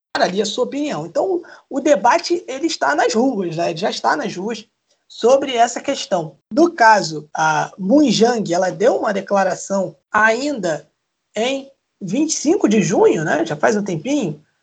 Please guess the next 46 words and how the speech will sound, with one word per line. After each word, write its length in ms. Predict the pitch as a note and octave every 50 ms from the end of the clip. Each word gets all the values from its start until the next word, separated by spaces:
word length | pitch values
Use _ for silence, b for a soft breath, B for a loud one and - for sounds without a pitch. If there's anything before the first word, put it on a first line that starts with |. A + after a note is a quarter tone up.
| _ _ -
É, 320 | - F3 F3 F3 F3 E3+ F3
eu 100 | F3+ E3
vou 120 | G3 B3+
abrir 200 | B3+ G#3 G#3+ G3
aspas 340 | G3+ A3+ A3+ - G3+ F3 E3+
aqui 140 | D#3 - F3
pra 180 | - D#3 D#3
ela. 200 | F#3+ B3 B3+ A#3
Ela 80 | G#3 G3+
disse 200 | G3+ A#3 - -
o 40 | -
seguinte: 420 | D4 G#3+ A3 A3+ C4 A#3 - -
"Legalizan-, 720 | F3 G3+ F#3+ A#3 C#4 D4+ C#4 G#3+ G3 A#3 C4+ D#4 - - -
legalizando 760 | A#3+ B3 A3+ A#3+ C4+ C4+ B3 F#3+ G#3+ A3+ C4 D#4+ G4+ F#4 C#4+
ou 140 | A#3+ G#3 F#3+
não, 380 | F3+ G#3 C4 C#4+ A#3 G3 - - _ _ _ -
o 80 | A3+
aborto 380 | A3 G3 - G#3 A#3 B3 - C4
é 20 |
uma 120 | A#3+ B3 B3
realidade 560 | A#3+ B3 B3 A#3+ A3 G3+ E3 G3 A3+ A#3+ B3
em 40 | A#3+
nossa 180 | A3+ A3+ A3
sociedade. 640 | - A#3+ - - C4+ C#4 G3 F#3+ E3+ D#3 C#3 - -
Portanto, 560 | - - C#4+ - - - A#3+ D4 E4 D#4+ - - _ _ _ _ _ _ _ -
a 100 | A3 A#3+
necessidade 560 | C4+ B3 - B3 A3 - G3 G3 F#3 F3+ E3
de 60 | E3
debater 340 | D#3+ F3 D#3 D3 C#3+ D3 C#3+
sobre 320 | - - D#3 D#3 D3 D3
ele, 360 | F3 A#3 B3+ G#3+ D#3 C3+ - _ _ _
pesar 400 | - E3+ D3+ D3 D#3+ F#3+ A3 A3+
os 140 | G3 - -
prós 440 | - - E3 E3+ G3+ B3 B3 G3+ D#3+
e 40 | D#3+
contras, 640 | - - E3+ A3+ B3 - - - - - - - _ _ _ _ _
as 160 | - E3 E3 D#3+
vantagens 640 | F3 D#3 D3+ - G#3+ C4 D#4+ D4+ C#4 B3+ A3 F#3+
e 40 | F#3+
desvantagens, 800 | G3+ G3 F#3 F3 F#3 E3+ D#3 - D3+ C#3+ C#3+ D#3 D#3+ C3+ - _ _ _ _ _ _
para 160 | - F3+ G3
que 120 | G3+ G#3+ G3+
nós, 260 | G3+ A3+ B3+ B3+ -
como 280 | - A#3 G#3+ A3 G3
pais, 260 | G#3+ E3+ E3 E3 D#3+ -
to-, 360 | - B3 B3 A#3+ G#3+ G#3+